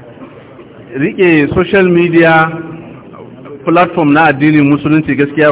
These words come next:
ba, ba irin rike normal account ba ne.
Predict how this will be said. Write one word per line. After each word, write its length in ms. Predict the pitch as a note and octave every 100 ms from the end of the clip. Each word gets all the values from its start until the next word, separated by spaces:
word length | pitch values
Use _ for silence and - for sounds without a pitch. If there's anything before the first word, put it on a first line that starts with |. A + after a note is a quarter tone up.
| -
ba, 480 | B2+ A#2 A2 G2+ G#2 - - A#2+
ba 180 | B2+ C3
irin 260 | D#3 E3 C3
rike 280 | D3 C#3+ C3
normal 400 | C3 C#3+ D3 D3+
account 400 | C3 C3+ C3 A#2+
ba 100 | A2 A#2
ne. 140 | G2+